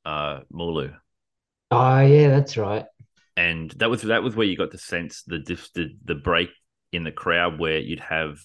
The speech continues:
Speaker 1: the fans of the Melbourne City sort of wrestling or Melbourne wrestling independent scene, where Jarvis came,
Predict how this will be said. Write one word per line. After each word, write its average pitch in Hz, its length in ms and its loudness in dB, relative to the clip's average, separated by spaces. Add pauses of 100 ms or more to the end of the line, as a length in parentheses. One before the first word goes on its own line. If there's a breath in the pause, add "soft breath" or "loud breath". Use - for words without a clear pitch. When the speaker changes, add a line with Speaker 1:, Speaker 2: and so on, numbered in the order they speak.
Speaker 1:
the 80 140 -12
fans 85 340 -6
of 76 120 -12
the 78 60 -10
Melbourne 78 380 -4
City 76 320 -8
sort 76 180 -6
of 73 60 -8
wrestling 73 380 -8
or 73 80 -10
Melbourne 76 340 -6
wrestling 73 360 -8
independent 76 440 -10
scene, 71 400 -10
where 76 180 -6
Jarvis 78 460 -4
came, 78 360 -10